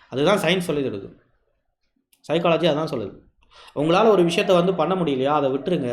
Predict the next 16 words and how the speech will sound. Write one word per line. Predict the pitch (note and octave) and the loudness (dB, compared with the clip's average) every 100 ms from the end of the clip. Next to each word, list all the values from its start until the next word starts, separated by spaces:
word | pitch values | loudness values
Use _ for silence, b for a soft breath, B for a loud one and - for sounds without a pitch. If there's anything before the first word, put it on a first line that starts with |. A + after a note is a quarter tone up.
| G2+ - - - - B B B B _ | -8 -12 -20 -20 -20 B B B B _
ஒரு | C#3 D3 | -4 0
ஹியூமனால | A3 A#3 G3+ G3+ G3+ | 0 2 2 2 2
பண்ணக்கூடிய | E3+ G3 F#3+ F3+ E3 | 0 0 0 2 2
அளவிற்கான | E3 F#3 F3 F3 | 2 0 0 0
ஒரு | F3+ D3+ | 0 0
டாலரன்ஸ் | D3 D#3+ D#3 D3+ | 0 0 0 0
லெவல் | C#3 D3 | 0 0
இருக்கு. | A#2+ A#2+ | -4 -2
அதுக்கு | C#3 F3+ F#3+ | -2 0 0
மேல | F#3+ G#3+ | 0 2
அவங்க | F#3+ D#3+ | 0 0
டார்ச்சர் | D3+ F3+ D#3 | -2 -2 -4
பண்ணும்போது | C#3+ D3+ F#3 | -4 -2 0
யாரால | C#3+ F3 F3 | 0 0 0
வாழ | D3 C#3 | -2 -4
முடியும்? | A#2+ A2+ A2+ | -6 -8 -10